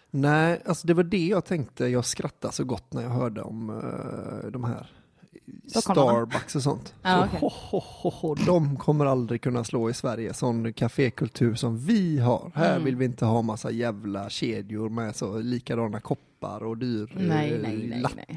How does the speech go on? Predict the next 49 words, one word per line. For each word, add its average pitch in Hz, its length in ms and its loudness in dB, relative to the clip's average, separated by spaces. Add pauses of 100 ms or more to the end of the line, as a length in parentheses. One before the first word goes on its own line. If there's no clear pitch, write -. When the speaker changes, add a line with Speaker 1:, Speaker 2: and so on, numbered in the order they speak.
(160)
Speaker 2:
nej. 135 100 -2
Speaker 1:
och 147 80 0
sånt, 120 220 -2
va? 131 60 -4
Allt 151 200 -8
vad 123 100 2
de 127 100 2
har, 120 140 4
va? 117 120 2
Speaker 2:
Tvi. 175 460 -2 (220)
Speaker 1:
Så 180 140 -8
bara, 247 240 8
Speaker 2:
Brygg 175 160 -2
ska - 160 -4
det 170 60 0
vara. 151 220 -2 (380)
Speaker 1:
nu 160 280 2
går 185 160 8
det 214 60 6
knappt 214 220 2
att 170 60 4
hitta - 600 -2
ett - 180 -4
sånt - 180 -2
café. 123 340 -4 (380)
Speaker 2:
Nej. 208 300 4 (160)
Speaker 1:
Alltså, 135 160 6
för 147 140 2
nu 131 140 6
har 143 160 6
liksom 175 280 2
de 135 340 4
kaféerna 117 500 -2
som 117 220 -6
är 151 240 2
riktiga, 190 380 -4
alltså 117 220 -4
så 120 80 -6
här 117 140 -2
Louis 120 260 0
Louis 117 580 -2
och 110 160 -4
ett - 120 -12
litet 127 180 -6
café - 220 -4
på 143 100 -10
Söder 110 280 -4
och 123 60 -4
sånt, 113 220 -6